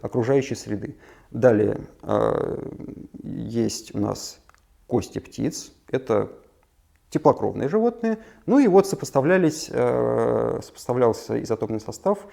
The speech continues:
из костей вот этих вот животных и морских рептилий. И по вс-, э, получается по нескольким исследованиям, что и у мозазавров, и у ихтиозавров, и у плезиозавров температура была выше, чем у рыб, и она была ближе как раз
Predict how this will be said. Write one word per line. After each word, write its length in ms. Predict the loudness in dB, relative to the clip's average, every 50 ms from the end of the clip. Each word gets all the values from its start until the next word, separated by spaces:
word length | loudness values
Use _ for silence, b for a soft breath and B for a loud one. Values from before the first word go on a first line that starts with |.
| B B B
из 100 | -8 -4
костей 460 | -4 -4 -4 -4 -2 0 0 0 0
вот 160 | -2 -4 -6
этих 180 | -6 -6 -6 -8
вот 80 | -6 -2
животных 360 | 0 0 0 0 -2 -6 -8 -8 -6
и 220 | -4 -4 -4 -4 -8 -10 -6
морских 440 | -4 -4 -4 -4 -4 -4 -6 -6 -6 -12 -12 -12
рептилий. 400 | -12 -12 -10 -10 -8 -8 -8 -8
И 300 | -10 -8 -6 -4 -4 -4 -6 -8 -20 -20 -10 -4
по 80 | -4 -4
вс-, 280 | -4 -6 -12 -10 -6
э, 240 | -2 0 2 2 0
получается 720 | 0 -2 -2 -2 -2 0 0 2 0 0 0 -4 -6 -8
по 340 | -8 -6 -2 0 0 0 2
нескольким 580 | 2 2 2 2 2 0 -2 -8 -6 -6 -8
исследованиям, 460 | -8 -4 -2 0 0 2 2 0 0 -2
что 400 | -4 -4 0 2 2 2 0 B B B B B B B -2
и 100 | 0 0
у 60 | 0
мозазавров, 580 | 0 -2 -2 -2 0 2 2 2 2 2 -2 -4 -4 -2
и 80 | 0 0
у 60 | 0
ихтиозавров, 680 | -2 -2 -2 -2 0 0 0 0 0 -2 -4 -6 -8 b b b b b b b b b b
и 120 | -6 -4
у 60 | -4 -4
плезиозавров 680 | -4 -4 -2 0 0 0 2 2 2 2 2 0 -4 -8 -18 -6 -2
температура 440 | -2 0 2 0 0 0 2 0 0
была 320 | 2 2 4 4 4 2
выше, 380 | 0 0 0 0 0 0 -2 -6
чем 240 | -4 -4 -2 -2
у 60 | -2 0
рыб, 280 | 0 0 -2 -2 -6 -8
и 60 | -6
она 160 | -4 -4 -4
была 200 | -2 0 0 0
ближе 580 | 0 0 -2 -4 -4 -4 -2 -2 0 0 0 -2 -4
как 160 | -8 -10 -4
раз 360 | -2 -2 0 -2 -4 -12 -16